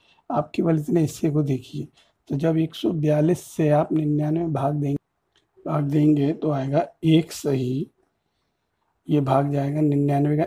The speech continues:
एक बार, तो आपके पास एक सौ बयालीस और निन्यानवे बच गए, तैंतालीस आना चाहिए, फ़ोर्टी थ्री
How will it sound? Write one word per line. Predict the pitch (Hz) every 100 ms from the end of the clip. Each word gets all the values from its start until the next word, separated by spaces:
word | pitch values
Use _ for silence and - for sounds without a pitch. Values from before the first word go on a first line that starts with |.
| -
एक | 175 165
बार, | 160 151 _ _ _ _ _
तो | -
आपके | 147 143 -
पास | - 160 156
एक | 156 -
सौ | 156
बयालीस | 151 156 156
और |
निन्यानवे | 151 147 147 147 151 151
बच | 147 143
गए, |
तैंतालीस | 147 - 151 151 - 160 165 -
आना | 131 127
चाहिए, | 120 135
फ़ोर्टी | 131 139 - 165
थ्री | 160 - 147 202